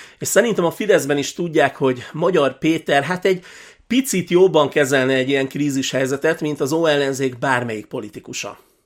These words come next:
Úgyhogy én nagyon nem javaslom Orbán Viktornak, hogy bármire hivatkozva elhalassza ezt a választást. Ezt elmondtam már korábban is, nem ajánlom neki, hogy bármivel trükközzön,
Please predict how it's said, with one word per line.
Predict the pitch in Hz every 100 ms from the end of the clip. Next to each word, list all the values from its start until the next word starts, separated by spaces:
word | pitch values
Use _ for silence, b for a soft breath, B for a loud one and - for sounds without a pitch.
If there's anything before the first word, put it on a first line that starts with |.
| B B B B
Úgyhogy | 139 143 139 -
én | 185 208 190 -
nagyon | 151 151 180 165 143
nem | 135 135
javaslom | 131 123 - 131
Orbán | 135 135 131
Viktornak, | 135 147 135 135
hogy | 143 131
bármire | 135 147 147 139
hivatkozva | 131 139 127 143 127 135
elhalassza | 143 127 131 - 127
ezt | 120
a | 135
választást. | 160 180 156 147 139 - B B B
Ezt | - -
elmondtam | 170 160 147 139 123
már | 113 -
korábban | 165 175 147 135 131
is, | 131 - 151
nem | 160 180
ajánlom | 185 170 151 139 139 131
neki, | 135 135 -
hogy | 127 123 123
bármivel | 131 135 131 127 120 117
trükközzön, | - 151 151 - 127 107 110 98